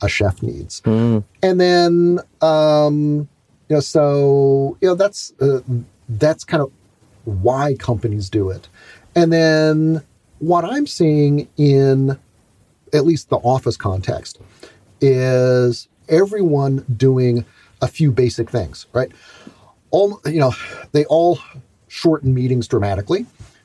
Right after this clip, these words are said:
Speaker 1: Meetings, you know, meetings default to an hour long because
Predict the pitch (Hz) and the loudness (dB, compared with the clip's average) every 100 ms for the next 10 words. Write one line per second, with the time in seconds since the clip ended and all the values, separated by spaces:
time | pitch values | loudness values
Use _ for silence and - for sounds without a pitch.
0 | - 139 208 214 202 - - _ 127 131 | -2 0 0 0 -2 -4 -16 _ -4 0
1 | 139 196 202 - - 151 143 147 127 127 | 2 2 0 -2 -2 -2 -2 -2 0 2
2 | 135 117 117 123 143 127 113 - 123 117 | 2 0 0 -2 -2 -4 -4 0 2 2
3 | 113 | -2